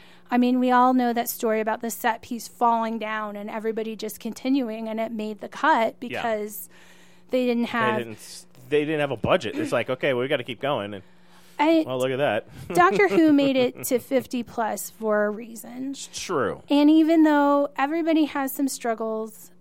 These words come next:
Speaker 1: and I think that's what's happening now, they're just going through some growing pains. I don't think anybody expected it to be what it became.
Speaker 2: It's tr-, yes, I would agree with that.
Speaker 1: And when you have the entire world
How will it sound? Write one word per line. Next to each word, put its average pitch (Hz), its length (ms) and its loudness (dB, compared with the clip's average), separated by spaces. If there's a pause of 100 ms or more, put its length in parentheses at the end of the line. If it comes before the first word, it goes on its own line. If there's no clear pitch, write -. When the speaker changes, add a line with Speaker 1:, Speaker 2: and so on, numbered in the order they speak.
Speaker 1:
and 208 460 -4
I 220 100 -8
think 277 220 2
that's 254 200 -2
what's 262 140 -10
happening 214 420 -6
now, 233 320 -14
they're 220 140 -14
just 240 240 -10
going 302 320 2
through 277 320 -2
some 262 220 -2
growing 226 360 -4
pains. 226 720 -10 (460)
I 285 60 2
don't 285 160 6
think 285 160 4
anybody 294 400 6
expected 262 480 -4
it 233 160 -6
to 254 100 -10
be 233 580 -10 (460)
what 247 260 0
it 226 200 -2
became. 240 960 -6
Speaker 2:
It's - 160 -18
tr-, - 120 -18 (400)
yes, 127 560 -2 (100)
I 127 140 -6
would 139 120 -2
agree 139 200 -6
with 78 140 -12
that. - 160 -16 (280)
Speaker 1:
And 302 140 2
when 311 160 4
you 311 140 4
have 285 600 -4
the 285 200 0
entire 311 520 0
world 214 540 -6